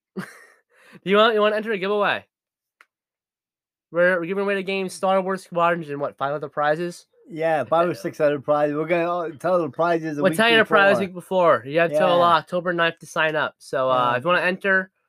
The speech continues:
Speaker 1: I'll, uh, put you in right now. Just let me know. You subscribe to tier one, but thank you, though. We
Speaker 2: Thanks,
Speaker 1: appreciate
Speaker 2: buddy.
Speaker 1: that. That, that
Speaker 2: Yeah.
Speaker 1: helps us, man.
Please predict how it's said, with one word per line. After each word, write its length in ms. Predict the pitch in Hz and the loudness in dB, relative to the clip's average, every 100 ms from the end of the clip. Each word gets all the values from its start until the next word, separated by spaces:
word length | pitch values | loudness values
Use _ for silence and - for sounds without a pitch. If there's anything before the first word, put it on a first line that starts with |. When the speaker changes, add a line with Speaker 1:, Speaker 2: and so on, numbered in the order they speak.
| _ _ _ 147 | _ _ _ -2
Speaker 1:
I'll, 340 | 151 151 151 | 2 4 4
uh, 320 | 147 139 131 - _ | 4 2 0 -4 _
put 180 | 165 - | -12 -6
you 60 | 160 | -4
in 60 | |
right 140 | 147 139 | -2 -2
now. 220 | 139 113 _ _ _ _ | -4 -6 _ _ _ _
Just 100 | 160 | -8
let 80 | 156 | -4
me 60 | |
know. 160 | 143 104 _ _ _ _ _ _ _ _ _ _ _ - | -4 -6 _ _ _ _ _ _ _ _ _ _ _ -12
You 80 | 175 | -10
subscribe 300 | 190 208 190 | -2 2 4
to 60 | |
tier 240 | 180 196 190 | 2 -2 0
one, 280 | 196 190 - _ _ | 2 0 -4 _ _
but 160 | 160 - | -8 0
thank 260 | 185 196 196 | 0 0 0
you, 100 | 151 | 0
though. 240 | 120 92 - | 0 -2 -4
We 80 | 156 | -4
Speaker 2:
Thanks, 120 | - | 0
Speaker 1:
appreciate 480 | 190 170 151 196 190 | 0 0 2 4 4
Speaker 2:
buddy. 80 | 202 | 2
Speaker 1:
that. 300 | 190 180 170 | 2 2 0
That, 240 | 170 165 _ | 0 0 _
that 160 | 151 147 | -8 -2
Speaker 2:
Yeah. 140 | 170 | 0
Speaker 1:
helps 300 | 185 185 - | 2 0 0
us, 200 | 196 175 | -2 0
man. 300 | 165 147 139 | -2 0 -2